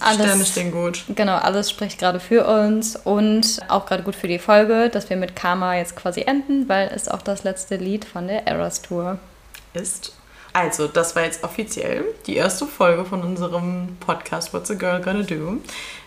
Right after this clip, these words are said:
Speaker 2: Die war wahrscheinlich noch ein bisschen durcheinander oder unstrukturiert. Wir haben versucht, ein bisschen Struktur reinzubringen, aber ich glaube, es ist auch ganz gut, dass ihr uns authentisch kennenlernt und, ähm, <laughs>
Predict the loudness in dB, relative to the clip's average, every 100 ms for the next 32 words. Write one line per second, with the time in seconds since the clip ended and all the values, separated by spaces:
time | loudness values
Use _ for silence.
0 | -4 2 4 4 2 -2 -2 -2 -2 -2
1 | -2 -2 -2 -4 -2 -2 -2 0 0 -2
2 | -2 -6 -6 -6 -4 -2 -2 0 -4 -6
3 | -6 -6 -4 -6 -6 -8 -4 -2 -2 -6
4 | -6 -6 -6 -4 -2 0 0 -2 -6 -14
5 | -20 -20 -20 -2 0 2 0 -2 -8 -6
6 | -8 -6 -8 -10 -12 -4 -2 0 -2 2
7 | 2 2 -2 -2 -4 -2 -2 -2 -4 -4
8 | -2 -4 -6 0 2 4 4 2 -2 -4
9 | -6 2 2